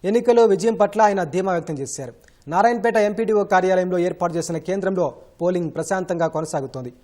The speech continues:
కాంగ్రెస్ ఎంఎల్సీ అభ్యర్థి మన్నె జీవన్ రెడ్డి పోలింగ్ కేంద్రాన్ని పరిశీలించారు. నారాయణపేట ఎమ్మెల్యే చిట్టెం పన్నికిరెడ్డి, మక్తల్ ఎమ్మెల్యే వాకిటి శ్రీహరి, జడ్బీ చైర్పర్సన్ వనజ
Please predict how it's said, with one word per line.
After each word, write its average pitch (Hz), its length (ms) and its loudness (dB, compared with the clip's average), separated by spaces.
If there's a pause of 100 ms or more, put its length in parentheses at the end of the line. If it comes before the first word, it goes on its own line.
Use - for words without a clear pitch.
(220)
కాంగ్రెస్ 214 460 2
ఎంఎల్సీ 214 340 -2
అభ్యర్థి 180 320 0
మన్నె 180 280 -2 (100)
జీవన్ 180 220 -2
రెడ్డి 165 180 -2 (100)
పోలింగ్ 170 300 -2
కేంద్రాన్ని 160 400 -2
పరిశీలించారు. 135 560 -10 (460)
నారాయణపేట 202 520 2
ఎమ్మెల్యే 196 320 0
చిట్టెం 185 240 -4 (240)
పన్నికిరెడ్డి, 180 500 -2 (760)
మక్తల్ 185 440 0
ఎమ్మెల్యే 220 280 2 (100)
వాకిటి 185 320 2
శ్రీహరి, 180 340 0 (380)
జడ్బీ 190 360 -4 (140)
చైర్పర్సన్ 196 520 -2 (580)
వనజ 196 300 0